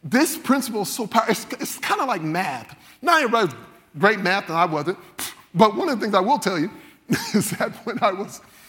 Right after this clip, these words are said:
uh, I did learn this about math, that if the numbers are off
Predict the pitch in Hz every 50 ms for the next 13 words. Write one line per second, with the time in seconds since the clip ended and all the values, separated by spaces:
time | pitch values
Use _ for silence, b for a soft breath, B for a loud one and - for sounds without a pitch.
0 | b b b - - 196 185 180 180 180 160 147 143 B B B B B B -
1 | 190 185 190 175 180 277 294 285 247 240 233 226 226 240 339 - - - 165 170
2 | 165 160 151 147 147 139 131 - b b b b b _ - 180 208 202 190 190
3 | - 214 220 - - 208 185 180 180 185 220 294 349 359 359 349 285 294 277 254
4 | 226 233 254 254 269 - - -